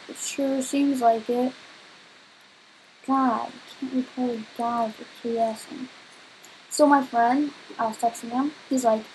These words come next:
"Oh, people are gonna give you so much, um, um, stuff about using Enderman, 'cause it's the worst K S ing class, it's the best K S ing class."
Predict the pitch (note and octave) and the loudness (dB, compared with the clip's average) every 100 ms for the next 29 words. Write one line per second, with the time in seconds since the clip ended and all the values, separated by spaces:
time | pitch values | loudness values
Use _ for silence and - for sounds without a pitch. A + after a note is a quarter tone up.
0 | - - C#4+ C#4+ C#4+ C#4+ D4+ D4 C#4 C4+ | -20 -2 8 8 10 6 6 6 4 4
1 | B3 B3+ - C4 C4 B3+ - - - - | 2 0 -2 2 2 2 -2 -16 -20 -20
2 | - - A#3 G#3+ G#3+ A3 B3+ - B3 A#3 | -16 -4 0 0 -2 -6 -10 -14 -8 -2
3 | A3+ G#3+ G#3+ - B3+ B3+ B3 A#3+ A3 G#3+ | 0 0 -2 2 4 4 4 6 6 6
4 | - B3 A3+ A#3 A3+ A#3 A#3+ B3 B3+ B3+ | 2 -2 -2 -4 -2 -2 0 2 2 0
5 | - - - - A#3 A3+ - B3 A#3 - | -4 -20 -18 -10 -8 -6 -4 -4 -4 -6
6 | A#3 B3 A#3+ - B3+ A3+ A3 B3 A#3 A3+ | -4 -2 -2 -4 0 0 0 -2 -6 -4
7 | A3 A3+ B3+ - A#3+ - B3 A3+ A#3 - | 0 2 0 -2 -10 -4 4 4 4 0
8 | A#3 A3 A3 B3 B3 C4+ C4+ | -4 -4 -2 -4 0 0 0